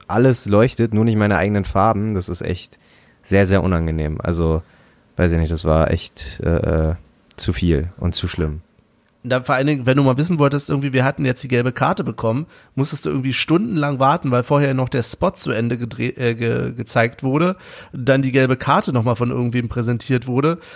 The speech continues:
Speaker 2: sodass
Speaker 1: Ja.
Speaker 2: in der Zwischenzeit war der schon fast wieder ausgewechselt, der Spieler, der die gelb bekommen hat. Also, das, äh,
Speaker 1: Und
Speaker 2: das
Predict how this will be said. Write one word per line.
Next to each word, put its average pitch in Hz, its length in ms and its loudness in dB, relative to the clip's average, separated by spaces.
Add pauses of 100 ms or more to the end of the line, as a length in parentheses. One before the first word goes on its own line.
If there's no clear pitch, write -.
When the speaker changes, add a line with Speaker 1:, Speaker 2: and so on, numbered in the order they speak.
(120)
Speaker 2:
sodass 131 340 2
Speaker 1:
Ja. - 60 -8
Speaker 2:
in - 40 -6
der 123 80 -2
Zwischenzeit 143 440 -2
war 139 80 4
der 135 100 2
schon - 160 -4
fast - 240 -2
wieder 123 140 2
ausgewechselt, 123 580 0
der 110 60 0
Spieler, 110 260 -2
der 110 140 2
die 107 80 -4
gelb 104 160 -2
bekommen 104 320 -6
hat. 101 100 -6
Also, 107 260 -2 (520)
das, - 340 -10
äh, 101 360 -6 (580)
Speaker 1:
Und 139 260 2
Speaker 2:
das - 280 -10